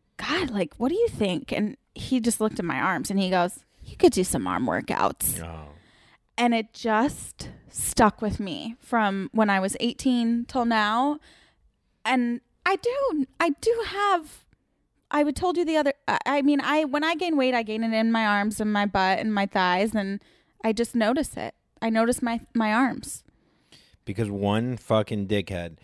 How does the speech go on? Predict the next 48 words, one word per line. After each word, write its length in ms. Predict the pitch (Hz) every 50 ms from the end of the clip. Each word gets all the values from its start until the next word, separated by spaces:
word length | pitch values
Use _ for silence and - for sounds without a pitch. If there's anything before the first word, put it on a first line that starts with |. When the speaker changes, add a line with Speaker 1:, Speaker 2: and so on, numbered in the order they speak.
| - - - _ _ - 117
Speaker 2:
I 120 | 131 123
feel 160 | - - 160 165
like 160 | 180 160 -
so 200 | - 143 127 123
many 200 | 135 139 135 127
girls 400 | 113 113 107 107 110 110 98 -
have 260 | 98 98 95 98 101
an 80 | 104 98
origin 520 | 95 98 98 98 101 92 - 107 101 92
story 420 | - - 107 95 95 92 92 90
of, 120 | 90 80 85
like, 340 | 95 90 87 85 - - - _ _ _ _ - -
Speaker 1:
Yeah. 340 | 220 214 196 196 190 190 -
Speaker 2:
I 100 | 98 104
was 140 | 107 107 95
passing 480 | - - 117 123 131 - - 139 127 117
by 200 | 123 127 131 131
a 120 | 131 135
stranger 640 | 123 - - 131 131 131 131 123 104 107 98 87 82
and 80 | 85 90 101
he 100 | 107 104
said, 480 | - - 120 107 101 95 95 92 85 - - - _ _
"Your 120 | - 110 117
toes, 640 | - - - 175 180 170 151 131 113 101 92 98 -
your 200 | 123 120 123 139
one 340 | 131 139 165 190 190 180
toe 300 | - - 165 165 170 151
is 160 | 131 120 104 107
weird." 460 | 107 120 131 135 123 110 95 90 85
And 140 | 87 87 92
ever 260 | 95 101 101 110 107
since 360 | - - 123 117 113 101 -
then, 420 | - 110 110 107 101 90 85 76 - - - - - -
I 140 | - 90 85
can't 400 | - - - 98 95 98 92 87
look 220 | 101 110 - 117
at 80 | 104 90
that 280 | 107 107 107 - - -
Speaker 1:
I 80 | 123 123
Speaker 2:
toe. 60 | 131
Like, 200 | 139 143 143 -
Speaker 1:
can't. 140 | - 131 135 147
Speaker 2:
all 60 | 165
it 140 | 185 185 151
takes 220 | - - 175 233
Speaker 1:
Yeah. 240 | 240 233 226 220 -
Speaker 2:
is, 80 | - 143
like, 180 | 139 127 107